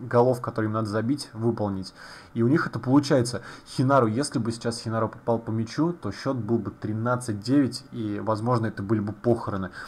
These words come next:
Но сейчас мы видим двенадцать девять. Двенадцать девять, ребят, это какой-то сумасшедший показатель. Эм, я не знаю, как так получилось,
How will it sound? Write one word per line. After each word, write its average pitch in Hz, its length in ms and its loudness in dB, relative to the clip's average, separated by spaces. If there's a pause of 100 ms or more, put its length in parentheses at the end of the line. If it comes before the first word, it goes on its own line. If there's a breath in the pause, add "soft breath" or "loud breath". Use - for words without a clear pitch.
Но 131 120 0
сейчас 165 300 0
мы 180 80 4
видим 151 240 2
двенадцать 123 480 -2
девять. 113 480 0
Двенадцать 110 880 -2
девять, 101 360 -2
ребят, 95 280 -4
это 107 320 -2 (440 loud breath)
какой-то 117 280 0
сумасшедший 123 600 0
показатель. 117 680 0 (340 loud breath)
Эм, 104 460 -2 (880)
я 113 240 2
не 113 120 0
знаю, 101 500 0
как 117 220 0
так 101 160 -2
получилось, 127 680 2